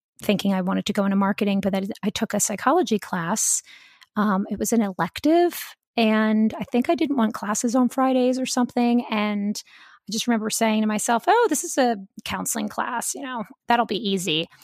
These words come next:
And ended up loving the class so much, loving my teacher.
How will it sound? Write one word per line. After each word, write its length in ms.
And 600
ended 280
up 280
loving 580
the 100
class 340
so 380
much, 340
loving 320
my 140
teacher. 640